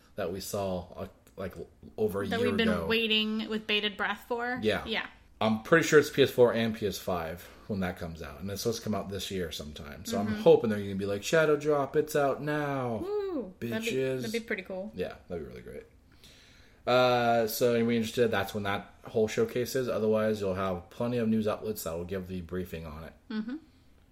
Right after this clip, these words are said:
Speaker 1: Uh, there's a new P S five model apparently in the works that's going to be lighter than the launch console itself. For
Speaker 2: I mean
Speaker 1: anybody who hasn't gotten a P S five yet. Uh, according to the official PlayStation Japanese website, the rumored P S five digital des-,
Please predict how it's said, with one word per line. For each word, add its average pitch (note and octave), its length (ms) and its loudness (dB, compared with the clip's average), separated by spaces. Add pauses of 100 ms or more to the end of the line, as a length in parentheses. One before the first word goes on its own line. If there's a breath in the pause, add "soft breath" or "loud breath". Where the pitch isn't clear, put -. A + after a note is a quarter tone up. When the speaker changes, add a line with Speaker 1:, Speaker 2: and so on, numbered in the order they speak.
(180)
Speaker 1:
Uh, G#2 580 -2 (1000)
there's G#2+ 200 2
a F#2 100 2 (100)
new A#2+ 220 2
P C3 140 0
S A2+ 100 0
five C3 300 2
model C#3 280 6
apparently C3 720 -2
in B2 160 -2
the A2+ 80 2
works C3+ 540 2
that's G#2 240 -2
going A2 140 0
to G#2 40 0
be F#2+ 140 -4
lighter B2 400 4
than A#2+ 220 0
the G2+ 260 0
launch G#2+ 480 -4
console A2+ 480 -4
itself. - 760 -6 (140)
For - 120 -2
Speaker 2:
I - 20 2
mean - 140 0
Speaker 1:
anybody G2 280 -2
who F#2+ 140 -6
hasn't G2 280 -2
gotten F#2+ 280 -4
a F#2 280 -6 (140)
P - 140 -6
S - 80 -4
five C#3 360 2
yet. F2 340 0 (440 loud breath)
Uh, G#2+ 200 4
according D3+ 240 8
to C3+ 120 0
the B2 80 4
official D3 400 2
PlayStation C#3+ 520 2
Japanese C3+ 480 2
website, B2 520 4
the F#2+ 80 -4
rumored A#2+ 340 -2
P - 140 0
S A#2 80 -6
five A2 320 0
digital A#2 320 2
des-, A2 240 -6